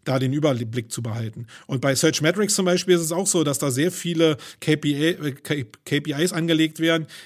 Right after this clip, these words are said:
die irgendwie tituliert werden, wo ich auch mittlerweile überhaupt gar keinen Überblick mehr habe, äh, was jetzt welche K P I auch wirklich darstellt.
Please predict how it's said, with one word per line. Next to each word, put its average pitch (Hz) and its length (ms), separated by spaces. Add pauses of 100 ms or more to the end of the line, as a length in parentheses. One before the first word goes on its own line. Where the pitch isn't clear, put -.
(140)
die 160 280 (240)
irgendwie 170 260
tituliert 165 500
werden, 180 260 (200)
wo - 140
ich - 280
auch 160 220
mittlerweile 180 520
überhaupt 170 340
gar 175 140
keinen 165 240
Überblick 170 420
mehr 156 140
habe, 151 380 (260)
äh, 143 180
was 135 360
jetzt 151 320
welche 151 280
K 147 260
P 147 160
I 139 200
auch 147 180
wirklich 139 300
darstellt. 131 460